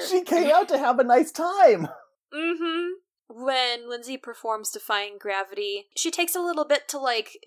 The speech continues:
Speaker 2: get her traction with it, but once she does, she does a good job. And she does a very good, I guess, like, not a read, but, like, a sing of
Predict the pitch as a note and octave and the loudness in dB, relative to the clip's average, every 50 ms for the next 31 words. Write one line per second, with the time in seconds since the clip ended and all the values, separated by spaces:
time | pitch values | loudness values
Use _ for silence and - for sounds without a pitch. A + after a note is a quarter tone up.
0 | - G3+ - B3 A#3 A#3 B3 A3+ - - A#3+ A3 A3+ A3+ - - D4+ C#4+ C#4+ D4+ | -20 -12 -10 -10 -10 -8 -10 -12 -8 -4 -2 -2 -2 -2 -4 -6 -8 -8 -8 -10
1 | D#4+ E4 F#4+ G#4 G#4 B4 _ _ _ _ _ _ B3 B3 - A3 A3 A#3 A#3+ B3 | -10 -8 -8 -8 -10 -10 _ _ _ _ _ _ -4 -4 -4 -4 -8 -8 -6 -6
2 | - - C#4+ C4+ C#4 G3+ F#3 G3+ C#4 C#4+ - - - - _ - - D#4 D4 - | -6 -6 -6 -6 -4 -4 -2 -2 -4 -6 -6 -8 -10 -12 _ -10 -8 -6 -4 -4
3 | D4+ D4+ - - D#4 D#4 - F#4+ A#4 G4+ G#3 F3+ F#3+ - - _ _ _ _ _ | -4 -4 -4 -6 -8 -8 -6 -4 -2 -2 -2 -2 -4 -6 -12 _ _ _ _ _
4 | _ A3+ A3+ A3+ A3 A3 G#3+ G#3+ G#3 G#3 G#3+ G#3+ G#3 - - _ _ - - C4+ | _ -6 -4 -2 -2 -2 -2 -4 -6 -10 -14 -16 -16 -16 -18 _ _ -12 -6 -4
5 | C4 C4+ C4+ B3 A3 B3 A#3+ A#3+ A#3 - A3 G3+ G#3 G3+ A#3+ A#3 - - A3 - | -4 -4 -4 -6 -6 -6 -6 -6 -4 -6 -6 -4 -4 -4 -6 -6 -6 -8 -8 -10
6 | _ G#3+ A3 A3 G#3 G3 F3 - F3+ F#3 F#3+ F#3+ F#3 F#3 F3+ - - - - F3+ | _ -6 -6 -4 -4 -6 -8 -10 -12 -10 -10 -10 -10 -12 -14 -16 -18 -16 -14 -14
7 | F3 - G3 - - - G#3+ G3 F#3+ F#3 F#3 F#3 F#3 - _ _ _ _ _ G3 | -12 -10 -8 -6 -6 -4 -4 -6 -8 -10 -16 -20 -20 -20 _ _ _ _ _ -2
8 | F#3+ F#3+ F#3 F3 F3 - - | 0 0 -2 -4 -10 -18 -20